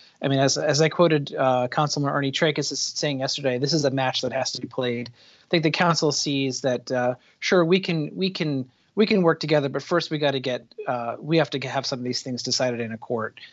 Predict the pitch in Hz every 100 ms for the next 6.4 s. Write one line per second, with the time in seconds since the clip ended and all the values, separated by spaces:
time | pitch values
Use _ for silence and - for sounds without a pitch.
0 | _ _ - 127 127 180 165 151 156 143
1 | 135 151 143 135 131 - 127 120 - 135
2 | 202 190 180 156 135 147 151 143 131 135
3 | 131 135 123 123 120 _ _ _ _ _
4 | - 143 123 120 120 - 135 139 131 120
5 | 123 - 123 120 127 160 147 135 131 -
6 | 151 143 135 123